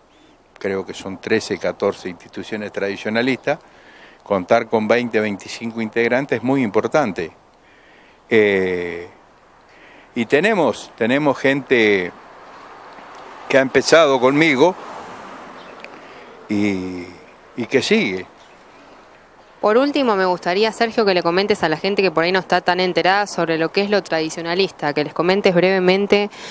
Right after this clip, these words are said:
Speaker 2: sobre esto y sobre tu trabajo.
Speaker 1: Eh, bueno, yo no trabajo del tradicionalismo, eh, vivo para el tradicionalismo, es parte de mi vida.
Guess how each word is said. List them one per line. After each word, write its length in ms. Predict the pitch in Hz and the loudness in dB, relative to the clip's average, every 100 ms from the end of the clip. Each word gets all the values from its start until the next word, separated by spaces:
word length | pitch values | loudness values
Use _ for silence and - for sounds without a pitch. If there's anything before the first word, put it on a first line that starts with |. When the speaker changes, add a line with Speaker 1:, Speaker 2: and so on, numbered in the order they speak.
| - | -16
Speaker 2:
sobre 460 | - - 165 165 175 | -4 4 4 6 2
esto 200 | 208 - | 0 0
y 60 | 226 | 2
sobre 280 | 180 156 | 2 2
tu 100 | 151 | 0
trabajo. 640 | 143 160 202 180 - 143 147 - - - - - - - _ - | 2 4 4 2 -4 -6 -8 -14 -20 -20 -20 -20 -20 -20 _ 2
Speaker 1:
Eh, 800 | 123 120 117 110 107 107 104 92 - - - - 101 | 4 6 6 6 6 6 2 0 -8 -16 -20 -10 2
bueno, 300 | 120 98 87 - - - | 2 2 -8 -16 -20 -2
yo 200 | 113 110 | 0 2
no 300 | 98 117 123 | 0 0 0
trabajo 560 | 120 110 117 113 95 | 2 4 2 2 -2
del 180 | 92 87 | -4 -6
tradicionalismo, 960 | 85 90 82 87 87 90 85 85 110 160 - - - - | -6 -6 -6 -8 -8 -6 -6 -2 -2 -2 -10 -20 -20 -10
eh, 800 | 95 92 90 85 80 80 85 82 - _ _ _ _ _ _ _ - - - | -8 -8 -8 -8 -10 -12 -18 -20 -20 _ _ _ _ _ _ _ -20 -20 -4
vivo 420 | 120 135 123 98 | 2 4 4 4
para 240 | 90 90 90 | 2 -2 -2
el 80 | |
tradicionalismo, 920 | 87 87 90 98 87 95 98 95 104 131 _ | -6 -8 -8 -8 -6 -6 -6 -4 -6 -8 _
es 120 | 92 | -12
parte 360 | - 104 92 - | -4 -2 -2 -6
de 60 | |
mi 120 | 95 101 | -10 -4
vida. 380 | 104 104 120 | 0 2 0